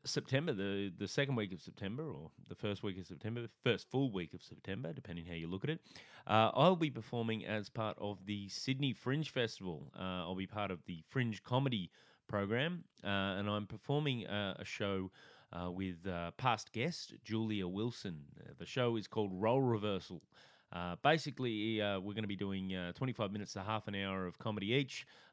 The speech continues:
uh, telling our latest stories and jokes. Uh, it should be a very, very fun time. So, uh, we'll be performing that at, uh, eight fifteen P M on the seventh, ninth, and eleventh of September.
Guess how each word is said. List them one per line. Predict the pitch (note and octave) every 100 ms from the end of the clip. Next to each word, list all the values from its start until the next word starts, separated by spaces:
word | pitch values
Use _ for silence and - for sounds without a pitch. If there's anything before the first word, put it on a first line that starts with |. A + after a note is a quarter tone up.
| -
uh, | G2+ G2+
telling | A2+ G#2+ G2+
our | F#2+
latest | G2 G#2 G2 -
stories | - A2 G#2+ F#2+
and | F#2+
jokes. | G2+ A#2+ D3 - -
Uh, | F#2+ F#2 F#2
it | G2 -
should | G#3+ F#3
be | C#3+ G2+
a | A2+ A#2
very, | A2+ C#3+ C3
very | A#2 A2 G#2
fun | - A#2 G#2+
time. | F#2+ A2 A2 G2 F2+
So, | G#2+ G2 - - - -
uh, | G#2+
we'll | B2+
be | C3
performing | A2+ C#3 F3+ D#3
that | C3+ C3 - -
at, | A#2 A2+ -
uh, | A2+ G#2
eight | B2+ D3+
fifteen | D3 B2+ B2+ A2
P | A#2+
M | A#2 A2 -
on | G#2 G#2 G2+
the | G2+ G2 F#2+ - - _
seventh, | - E3+ F#3+ F#3+ - - - A2+
ninth, | A#2 D#3 C#3+ - -
and | A2+ G2+
eleventh | G#2+ A#2 B2 G#2+ -
of | F#2+
September. | - G#2+ - G#2 A2 E2